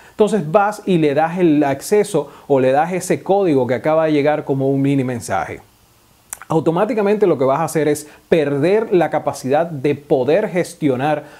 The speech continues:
tu WhatsApp y estarías fuera. Ahora, tú vas a intentar recuperarlo.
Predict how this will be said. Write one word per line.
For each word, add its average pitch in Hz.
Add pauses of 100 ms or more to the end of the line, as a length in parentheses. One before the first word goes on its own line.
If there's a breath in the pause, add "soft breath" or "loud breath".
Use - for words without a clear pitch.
(160 loud breath)
tu 147
WhatsApp 131 (380 soft breath)
y 160
estarías 135
fuera. 120 (420 loud breath)
Ahora, 147 (440)
tú 220
vas 240
a 254
intentar 196
recuperarlo. 131